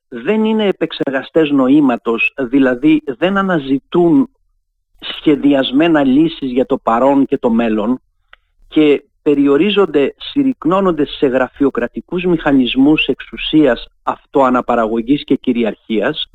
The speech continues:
εκεί στηρίζεται η εξουσία και ητάται και χάνει η πολιτική. Στο βαθμό, λοιπόν, που τα κόμματα στην Ελλάδα δεν εργάζονται πολιτικά,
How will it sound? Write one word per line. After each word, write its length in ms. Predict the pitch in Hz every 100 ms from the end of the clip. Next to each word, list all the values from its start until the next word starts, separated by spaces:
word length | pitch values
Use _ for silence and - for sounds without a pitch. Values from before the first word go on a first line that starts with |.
| _ _ _ _ _
εκεί 380 | 143 135 - 240 -
στηρίζεται 520 | - 269 240 202 160
η 80 | 135
εξουσία 540 | 123 - - 247 262
και 160 | 262 170
ητάται 500 | 139 - 185 214 226
και 140 | -
χάνει 300 | 143 165 185
η 60 | 175
πολιτική. 460 | 151 135 - - _ _ _ _ _ - - _ _ _ -
Στο 180 | -
βαθμό, 260 | 131 131 233
λοιπόν, 280 | 226 214 202
που 120 | 175
τα 120 | 151
κόμματα 380 | - 180 175 151
στην 220 | - 143
Ελλάδα 540 | 123 135 143 123 104 - _ _ _ _ 107 -
δεν 220 | 233 247
εργάζονται 640 | 180 139 147 180 160 147
πολιτικά, 800 | 143 127 120 113 - 131 110 98